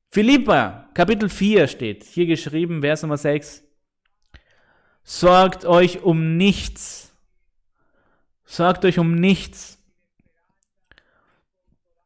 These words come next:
Untröstlich seid ihr vielleicht. Wir können, wie gesagt, Probleme erleben, leiden,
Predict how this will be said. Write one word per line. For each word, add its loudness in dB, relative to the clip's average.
Untröstlich 0
seid -12
ihr -8
vielleicht. -10
Wir -6
können, -2
wie 0
gesagt, -4
Probleme -2
erleben, -4
leiden, 0